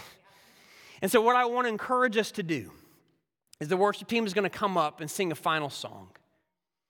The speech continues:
But I don't want you just to sit and sing this song. I want you to engage in this moment. You, you can come up here and pray. You can pray from your seat. You can sing the songs and let it wash over you. But I,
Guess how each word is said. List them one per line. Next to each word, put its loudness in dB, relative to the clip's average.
But 2
I 6
don't 2
want -2
you -6
just -8
to -4
sit -2
and -4
sing 0
this 0
song. -4
I 4
want 2
you -6
to -6
engage 0
in 0
this -2
moment. -2
You, -2
you 0
can -4
come 0
up 2
here 2
and 2
pray. 2
You -4
can 0
pray 2
from -6
your -4
seat. 2
You 0
can 4
sing 2
the 2
songs 2
and 4
let 6
it 2
wash 2
over 4
you. -2
But 4
I, 2